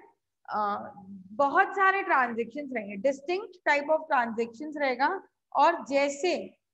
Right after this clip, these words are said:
वो guarantee complete हो जाएगी तो, अ, इसका example मैंने कल शायद दिया था आप लोगों को ही, याद आया? फिफ्टी थाउजेंड वाला जो दिया था,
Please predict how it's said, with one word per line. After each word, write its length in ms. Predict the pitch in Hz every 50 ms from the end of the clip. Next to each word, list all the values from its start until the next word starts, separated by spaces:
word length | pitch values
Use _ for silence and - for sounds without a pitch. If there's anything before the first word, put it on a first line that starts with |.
| _ _ _ _
वो 340 | 226 233 294 302 320 359 392 370 - 254
guarantee 500 | 277 254 247 247 254 262 277 277 339 339
complete 560 | - 330 302 285 285 294 311 320 339 - 330
हो 100 | 311 294
जाएगी 360 | 247 262 240 214 202 214 208 - - _ _ _ _ _ _ _ _
तो, 80 | 294 - 339 403 415 - - - - - _ _ -
अ, 100 | 226 233 220 208 208 214 220 226 226 226 - _ _ _ _ -
इसका 240 | 269 277 - 370 359
example 580 | 349 320 247 233 285 254 247 262 262 277 339 349
मैंने 200 | 339 339 339 339
कल 160 | 320 330 339 277
शायद 200 | 320 339 320 262
दिया 280 | 233 262 247 262 277
था 140 | 277 285 262
आप 160 | 214 196 196
लोगों 240 | 202 196 196 196 196
को 80 | 196 196
ही, 140 | 196 196 190 _ _ _ _ _ _ _ _ _ _ _ _ _ _ _ -
याद 240 | 233 262 262 277 277
आया? 240 | 285 311 392 466 427 - -
फिफ्टी 320 | 294 277 - - 311 302
थाउजेंड 400 | 302 302 285 277 269 294 294 294
वाला 200 | 285 269 269 277
जो 140 | 277 269 277
दिया 260 | 226 247 254 247 247
था, 200 | 233 254 277 302